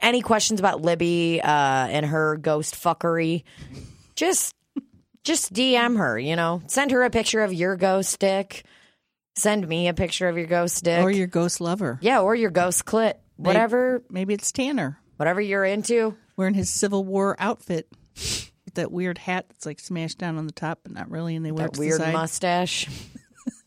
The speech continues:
Speaker 1: <laughs>
Speaker 2: Very woolen outfit.
Speaker 1: Mm-hmm. We've been going for seven hours. No, it has actually been a long time.
Speaker 2: You know what? This is what the people want, though.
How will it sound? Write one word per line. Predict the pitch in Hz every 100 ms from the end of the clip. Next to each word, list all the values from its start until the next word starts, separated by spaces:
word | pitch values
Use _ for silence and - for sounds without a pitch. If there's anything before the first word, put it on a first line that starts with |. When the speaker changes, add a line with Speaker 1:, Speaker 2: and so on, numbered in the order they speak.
| _
Speaker 1:
<laughs> | _ _ _ _ _ _ _ _ _
Speaker 2:
Very | 180 170 165
woolen | 156 160 151 165 160 151 -
outfit. | 156 - 208 202 - -
Speaker 1:
Mm-hmm. | 139 135 135 135 147 160 139 _ _ _ _ _ _ _ _ _ _ _ _ -
We've | 233
been | 240 151
going | 156 151
for | 156 139
seven | - 151 156
hours. | 165 175 147 127 - - _ _ _ _ _ _
No, | 139 127
it | 127
has | 139
actually | 139 131 - 135 123
been | 127
a | 120
long | 117 117
time. | 131 135 151 110 _ _ - - _ _
Speaker 2:
You | 254
know | 277 285
what? | 294 294 -
This | 254 -
is | 247
what | 240 240
the |
people | 208 233 220 196
want, | 170 190 240 -
though. | -